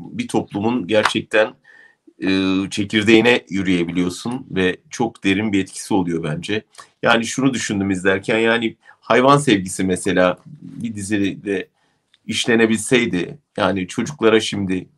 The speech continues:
hani çizgi filmlerle, dizilerle ve tabii müfredata da koyarak bir hayvan sevgisi bir kuşak önce şey yapılsaydı, yapılabilseydi, belki bugün farklı bir şey konuşuyor olurduk. Uyutmaktan, e,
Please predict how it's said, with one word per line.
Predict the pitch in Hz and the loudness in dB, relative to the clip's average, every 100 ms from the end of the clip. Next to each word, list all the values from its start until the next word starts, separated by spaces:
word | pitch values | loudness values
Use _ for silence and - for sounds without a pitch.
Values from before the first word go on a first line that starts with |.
| _ _ | _ _
hani | - 101 101 | -6 -4 -4
çizgi | 98 120 104 120 | -4 -6 -6 -4
filmlerle, | 117 104 101 98 95 92 | -2 -2 0 0 0 -2
dizilerle | 92 98 101 98 95 90 _ _ _ _ _ | -6 -2 2 4 2 -2 _ _ _ _ _
ve | 127 135 | 0 4
tabii | 165 147 | 6 6
müfredata | 135 123 123 117 117 110 117 | 4 4 2 6 8 8 4
da | 104 | 0
koyarak | 98 101 92 87 - - | 2 2 2 0 -6 -8
bir | 107 | 0
hayvan | 104 104 113 | 0 2 0
sevgisi | 113 110 92 92 98 | 0 -2 -2 -4 -6
bir | 107 | -6
kuşak | - - 113 | -4 0 0
önce | 95 95 95 82 _ - _ | 0 0 -2 -4 _ -20 _
şey | - 110 | -2 0
yapılsaydı, | - 113 - 120 104 87 | 2 -2 0 4 4 2
yapılabilseydi, | 92 92 - 101 95 - 101 85 98 82 | -4 -4 -2 -2 -2 -2 -2 -2 -6 -6
belki | - - 147 | -8 -4 -4
bugün | 135 139 | 0 0
farklı | 139 123 123 139 | 4 2 2 -6
bir | |
şey | - - | -6 -8
konuşuyor | - 110 - 101 | -6 -6 0 0
olurduk. | 90 95 - - _ _ - _ | 0 -2 -8 -18 _ _ -20 _
Uyutmaktan, | 113 110 - 107 104 110 101 95 | -2 0 4 2 4 2 2 -2
e, | - | -8